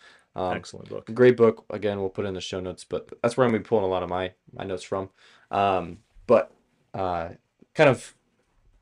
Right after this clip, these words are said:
Speaker 1: to summarize, I guess, Exodus twelve and the parts of, um, of the, the Exodus, the Passover meal, is basically, again, a male lamb, um, unblemished, keep it for fourteen days.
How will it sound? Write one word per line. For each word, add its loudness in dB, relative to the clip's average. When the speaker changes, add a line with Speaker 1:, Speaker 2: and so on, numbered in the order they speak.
Speaker 1:
to -10
summarize, 4
I 4
guess, 2
Exodus -2
twelve 0
and -12
the -12
parts -4
of, -2
um, -10
of 0
the, 0
the 2
Exodus, -2
the -6
Passover -2
meal, 0
is 2
basically, 2
again, -4
a -8
male 2
lamb, 0
um, -6
unblemished, 0
keep -10
it -8
for -12
fourteen -6
days. 2